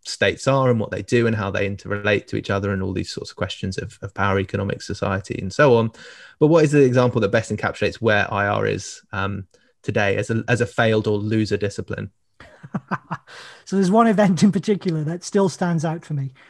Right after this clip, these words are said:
Speaker 2: I was at a disciplinary, so a major convention in Barcelona in two thousand seventeen, and this was a few weeks, uh, maybe a month,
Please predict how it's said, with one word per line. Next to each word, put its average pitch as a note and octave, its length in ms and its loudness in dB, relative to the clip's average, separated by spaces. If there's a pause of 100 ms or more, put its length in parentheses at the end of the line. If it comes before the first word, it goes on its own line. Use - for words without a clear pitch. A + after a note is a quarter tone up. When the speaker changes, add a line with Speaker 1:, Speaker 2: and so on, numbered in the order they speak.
(280)
Speaker 2:
I F3+ 160 2
was F3 220 4
at G3 140 4
a F3+ 160 4
disciplinary, F3+ 720 2
so F3+ 140 0
a F3 60 4
major G3 240 4
convention F#3 440 -2
in E3+ 60 2
Barcelona E3+ 540 0
in D3+ 100 2
two E3+ 160 0
thousand D#3 300 0
seventeen, E3+ 580 2
and E3 100 2
this E3+ 160 -2
was D3+ 200 0
a D3+ 40 0
few F3 220 2
weeks, D#3 420 2
uh, D3+ 120 0
maybe F3 280 4
a D#3+ 40 4
month, D3 340 0